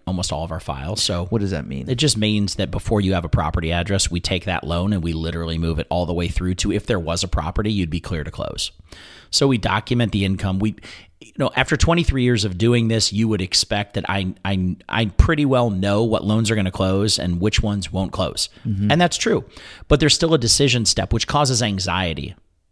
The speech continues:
Speaker 1: in this process.
Speaker 2: Mm-hmm.
Speaker 1: And part of making, <laughs> it's not really a vacation home if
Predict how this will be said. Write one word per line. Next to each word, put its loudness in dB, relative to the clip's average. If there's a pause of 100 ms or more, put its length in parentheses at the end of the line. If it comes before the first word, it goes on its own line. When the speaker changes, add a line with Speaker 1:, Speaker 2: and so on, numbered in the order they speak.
(300)
Speaker 1:
in 2
this 2
process. 0
Speaker 2:
Mm-hmm. 0 (260)
Speaker 1:
And 0
part 8
of 2
making, 0 (240)
<laughs> -20
it's 2
not 0
really 2
a 2
vacation -2
home 0 (920)
if 4